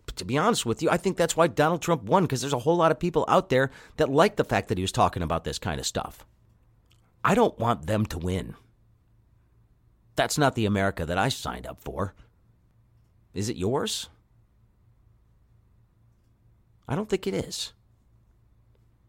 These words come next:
And I really, really hope that you come to realize that before it's too late. Because hitching your wagon to this star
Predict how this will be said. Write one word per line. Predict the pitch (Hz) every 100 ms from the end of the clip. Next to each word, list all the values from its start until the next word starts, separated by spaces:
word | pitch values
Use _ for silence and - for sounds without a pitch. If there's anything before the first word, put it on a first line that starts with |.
| _ _ _ _ _ _ _ _ -
And | 139
I |
really, | 143 196 135 - _ -
really | 151 156
hope | 131 151 - - _ _ _ _ _ _ _ _ _ _ _ _ _ _ _
that | 95 -
you |
come | - 143
to | 104
realize | 117 135 87 80
that | 90
before | 98 - 110 98
it's | -
too | - 85
late. | 78 78 - _ _ - - _ _ _ _ _ _ _ _ _ _
Because | 80 78
hitching | - 135 120
your | 127 113
wagon | 120 120 127 123 - _ _ _ _ _ _ _ _ -
to | 76
this | 131 -
star | - 143 147 156